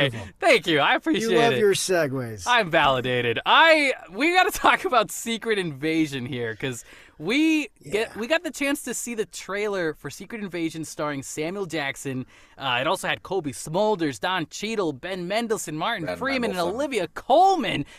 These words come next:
Speaker 2: streaming on Disney Plus twenty twenty-three. How hype is that cast right now, first of all?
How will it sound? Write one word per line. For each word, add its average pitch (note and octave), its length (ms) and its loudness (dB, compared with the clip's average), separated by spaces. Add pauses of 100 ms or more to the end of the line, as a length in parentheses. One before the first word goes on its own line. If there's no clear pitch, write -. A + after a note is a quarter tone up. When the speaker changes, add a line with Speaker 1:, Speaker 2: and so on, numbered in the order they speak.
Speaker 2:
streaming D#4+ 480 -2
on A3 200 0
Disney D4+ 360 0
Plus D4+ 320 0
twenty D#4+ 340 -2
twenty-three. E4 720 0 (300)
How G4+ 340 4
hype D#4+ 540 4 (260)
is A3 200 -2
that C4+ 260 2
cast C#4+ 500 0
right D#3 220 0
now, C#3 200 0
first G3 280 -2
of C3 100 -6
all? B2+ 300 0